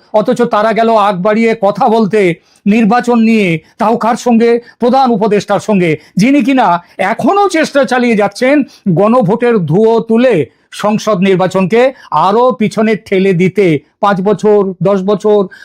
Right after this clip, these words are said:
পঞ্চাশ বছরও অনেকে নাকি চাইছে দেশে মোহাম্মদ ইউনূস ক্ষমতায় থাকুন। সুতরাং কোনো পাগলেও বিশ্বাস করবে না যে ইউনূসের সঙ্গে নির্বাচন নিয়ে কথা বলতে গেছেন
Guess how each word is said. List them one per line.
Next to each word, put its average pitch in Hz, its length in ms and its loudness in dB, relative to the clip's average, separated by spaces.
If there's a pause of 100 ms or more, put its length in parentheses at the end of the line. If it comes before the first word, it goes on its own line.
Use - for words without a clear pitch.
পঞ্চাশ 254 440 0
বছরও 294 300 0
অনেকে 262 300 2
নাকি 247 240 0
চাইছে 233 380 -2
দেশে 202 300 0 (540)
মোহাম্মদ 185 300 2
ইউনূস 170 300 0
ক্ষমতায় 185 360 -2
থাকুন। 190 340 -4 (580)
সুতরাং 214 440 0
কোনো 208 200 0
পাগলেও 233 460 2
বিশ্বাস 220 380 -2
করবে 190 320 0
না 208 400 0 (280)
যে 208 180 2
ইউনূসের 214 400 0
সঙ্গে 226 340 0
নির্বাচন 202 580 0
নিয়ে 233 280 2
কথা 208 240 0
বলতে 233 300 0
গেছেন 202 400 -2